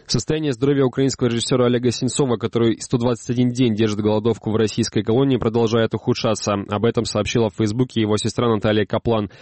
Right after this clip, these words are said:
Она цитирует письмо брата, где он пишет, что состояние у него стабильно плохое и что у него началась гипоксия. Это нехватка кислорода в органах, в основном в сердце и мозге.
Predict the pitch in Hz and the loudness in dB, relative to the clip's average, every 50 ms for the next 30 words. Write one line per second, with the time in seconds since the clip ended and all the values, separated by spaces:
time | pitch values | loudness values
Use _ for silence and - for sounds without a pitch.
0 | - - - - - 110 113 127 147 - - 120 - - 135 127 127 120 - _ | -20 -20 -20 -10 -4 0 2 2 2 2 0 -2 0 2 4 4 4 2 0 _
1 | 127 113 - - 135 127 113 101 110 123 135 - 117 107 101 110 107 107 101 - | -4 -4 -2 -2 0 0 0 0 0 0 0 -2 -2 0 0 0 0 0 0 -2
2 | 131 123 - 120 - - - 110 - 110 95 - - 117 120 120 123 120 113 110 | 0 0 0 0 -2 -2 -2 -2 -2 -4 -2 0 2 2 2 2 2 2 2 2
3 | - 107 113 113 110 113 113 - - 117 110 113 120 113 110 104 90 101 101 - | 2 2 2 2 2 2 0 0 -2 -2 -2 0 0 2 0 0 0 -2 -4 -2
4 | - 135 135 131 123 110 110 110 - - 120 113 113 113 120 123 117 107 - 113 | 0 2 2 2 2 0 -2 -4 -2 -2 0 2 2 2 2 2 0 0 0 0
5 | 113 117 107 107 113 - - 113 - - - 135 127 113 104 98 92 - - 110 | 0 0 0 -2 -4 -4 -4 -4 -4 -2 0 2 2 2 2 0 -2 -4 -4 -2
6 | 95 107 107 104 101 - 117 113 - - 101 - 107 - - 110 110 110 107 107 | 0 0 0 0 0 -2 -4 -4 -4 -6 -8 -6 -6 -2 0 0 0 2 0 0
7 | 104 107 123 127 127 123 117 110 104 - - 107 101 - - 110 110 113 110 - | 0 0 0 0 0 0 0 0 -2 -2 -4 -4 -4 -2 -2 0 0 0 -2 -4
8 | - - 117 113 110 - - - 80 113 113 113 110 104 98 101 104 101 92 | -2 -2 -2 -2 -2 -2 -4 -2 0 2 2 2 2 2 0 0 0 0 -2